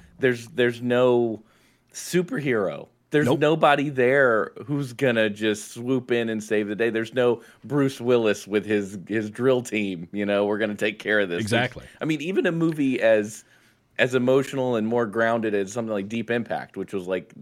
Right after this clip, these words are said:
Speaker 1: different than Armageddon, you know,
Speaker 2: Mm-hmm.
Speaker 1: you still dealt with the president, you still dealt with the military, you still had the people that discovered it or whatever.
Speaker 2: Yeah.
Speaker 1: This, this movie's about you and me and our family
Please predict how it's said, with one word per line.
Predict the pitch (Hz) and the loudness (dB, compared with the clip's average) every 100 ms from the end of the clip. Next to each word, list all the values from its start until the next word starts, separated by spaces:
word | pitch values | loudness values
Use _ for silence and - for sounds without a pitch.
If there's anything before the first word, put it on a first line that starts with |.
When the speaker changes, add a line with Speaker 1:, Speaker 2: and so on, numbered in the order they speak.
| 87 85 | -16 -4
Speaker 1:
different | 107 107 95 | -4 -2 -6
than | 98 | -2
Armageddon, | 98 90 82 107 92 | -4 -4 0 0 0
you | 90 | -8
know, | 87 90 87 _ | -4 -4 -4 _
Speaker 2:
Mm-hmm. | 135 123 104 | 0 0 0
Speaker 1:
you | 117 | -6
still | 117 147 143 | -6 0 2
dealt | 135 107 | 4 4
with | 95 | 2
the | 104 | 0
president, | 113 110 123 92 95 | 2 2 2 -8 -8
you | 104 | -10
still | - 139 135 | -2 0 4
dealt | 120 90 | 2 2
with | 95 | -2
the | 98 | -2
military, | 101 113 110 85 92 | -2 -2 -2 -4 -2
you | 107 | -6
still | - 127 | -2 0
had | 117 107 | 4 2
the | 104 | 0
people | 107 113 104 | -2 -4 0
that | 101 95 | 0 -2
discovered | 92 104 101 101 | -2 0 2 2
it | 92 85 | -2 -2
or | |
whatever. | 82 82 82 82 - - - | -4 -4 -4 -6 -10 -12 -4
Speaker 2:
Yeah. | 101 - | -4 -4
Speaker 1:
This, | 285 - - | -2 -2 -2
this | 190 208 - | 0 0 2
movie's | 214 190 160 | 0 0 0
about | 147 139 117 104 | 0 4 4 4
you | 120 196 247 | 0 -2 0
and | 226 | -2
me | 147 131 120 120 _ _ _ - | 0 0 0 -4 _ _ _ 0
and | 110 | 4
our | 117 139 | 6 4
family | - 113 104 95 92 90 | 4 2 4 0 -4 -6